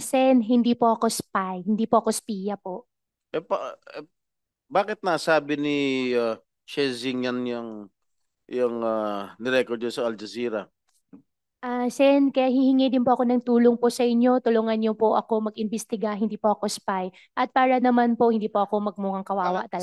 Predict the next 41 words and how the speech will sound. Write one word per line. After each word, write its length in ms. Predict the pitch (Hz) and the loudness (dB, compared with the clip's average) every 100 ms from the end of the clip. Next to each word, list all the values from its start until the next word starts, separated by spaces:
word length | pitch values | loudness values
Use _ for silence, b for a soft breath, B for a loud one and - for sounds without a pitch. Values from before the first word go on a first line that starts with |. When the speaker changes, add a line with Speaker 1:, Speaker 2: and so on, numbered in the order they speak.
| 175 | -6
Speaker 1:
talaga. 120 | 190 | -4
Speaker 2:
dami 300 | 180 185 190 196 | -2 -2 -2 -6
ng 180 | 190 - | -10 -4
tao 240 | 180 175 | -2 -2
na 160 | 175 170 | -2 -6
pwede 320 | - 170 156 | -6 -6 -6
niya 160 | 165 151 | -10 -10
banggitin, 400 | 147 143 143 170 | -12 -12 -12 -12
ikaw 240 | 139 135 | -8 -8
pa 160 | 135 120 | -6 -6
binanggit 400 | 120 120 113 - 98 | -8 -10 -12 -16 -18
niya? 80 | - _ _ _ _ _ _ _ _ _ _ 247 | -20 _ _ _ _ _ _ _ _ _ _ -4
Speaker 1:
Ah, 400 | 233 240 247 247 | 0 2 2 2
tingin 240 | 254 269 277 | 2 4 4
ko 160 | 294 | 2
po, 240 | 311 311 294 | 6 6 6
baka 400 | 233 - 240 233 233 | 2 2 2 4 4
gusto 240 | 233 269 | 4 4
lang 160 | 254 247 | 4 4
din 160 | 254 | 2
po 160 | 240 254 | 2 4
niya 160 | 254 | 4
ng 160 | 247 247 | 4 4
media 320 | 240 233 233 | 4 4 2
mileage 480 | 233 233 233 233 - | 2 2 2 0 -2
ko 160 | - 247 | -4 2
po 160 | 247 | 2
ngayon 240 | 240 240 214 | 4 0 -2
kasi 400 | 208 254 233 202 | -4 0 0 0
sobrang 320 | 214 214 214 | -2 0 -2
taas 320 | 202 196 208 | 0 0 -2
po 160 | 240 233 | -2 0
ng 80 | |
media 320 | 226 214 214 214 | 2 2 2 0
li-, 220 | 214 - | 0 -2
mileage 480 | 220 208 208 208 - | -2 -2 -4 -4 -6
ko 80 | 226 | -4
po 160 | 220 | -4
ngayon. 480 | 208 220 196 196 190 | -2 -2 -4 -10 -10
Possible 560 | 202 202 233 185 202 196 | -8 -6 -6 -6 -6 -6
po. 240 | - | -10